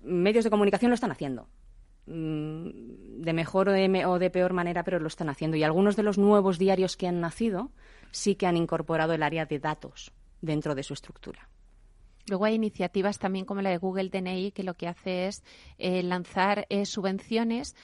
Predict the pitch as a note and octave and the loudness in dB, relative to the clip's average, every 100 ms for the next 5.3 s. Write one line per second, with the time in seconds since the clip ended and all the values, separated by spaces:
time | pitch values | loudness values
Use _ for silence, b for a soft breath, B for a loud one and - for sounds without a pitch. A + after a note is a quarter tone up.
0 | B - F3+ F3 F#3 E3+ F#3 F#3+ G3 F#3+ | B -4 -2 0 2 0 0 -2 0 2
1 | F#3 F#3 F#3 G3 G3+ G3+ G3 G3 G3 - | 0 -2 -4 -2 -4 -4 -6 -4 -6 -4
2 | G#3+ A#3 B B F#3+ G3 G3+ F#3 - F#3+ | -4 -4 B B -4 -2 -4 -6 -6 -4
3 | G#3 G3+ G3 G3+ - G3+ F#3+ F3 D#3+ G3 | -2 -2 0 -2 -2 -2 -2 -2 0 0
4 | G3+ G#3+ - F3 F3+ F#3 - E3 F3 - | 0 -4 -6 -6 -4 -6 -6 -6 -6 -6
5 | F3 - | -12 -12